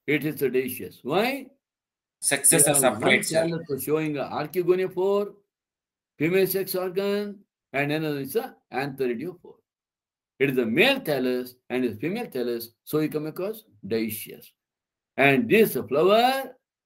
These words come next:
Speaker 1: of sweet potato is bisexual. Come on. Understood? Right?
Speaker 2: Yes, sir.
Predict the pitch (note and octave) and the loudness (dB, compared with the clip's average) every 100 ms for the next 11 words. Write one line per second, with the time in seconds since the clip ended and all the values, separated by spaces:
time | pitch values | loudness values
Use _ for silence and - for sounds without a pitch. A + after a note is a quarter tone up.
0 | C3 B2+ - F#3+ F#3+ D3 D#3+ C#3+ E3+ C4+ | -4 -4 -2 -4 -2 -6 -4 -4 -2 -2
1 | D4+ - _ _ _ _ _ _ _ _ | -4 -6 _ _ _ _ _ _ _ _
2 | _ _ _ A2+ A#2+ A#2+ G#2+ - - - | _ _ _ -8 -8 -8 -12 -18 -20 -20
3 | _ _ _ _ _ _ _ _ _ _ | _ _ _ _ _ _ _ _ _ _
4 | _ _ _ F3 F#3+ G#3 A3+ A3+ _ _ | _ _ _ 2 4 4 2 -6 _ _
5 | _ _ _ _ _ _ _ _ _ - | _ _ _ _ _ _ _ _ _ -2
6 | E3+ A3 A3 G#3+ C4 - _ _ _ _ | 8 8 10 8 8 4 _ _ _ _
7 | _ _ _ _ _ _ - E3+ C#4 D4+ | _ _ _ _ _ _ -2 4 6 4
8 | D4+ _ - B2 B2 - A#2 | -4 _ -12 -4 0 0 -4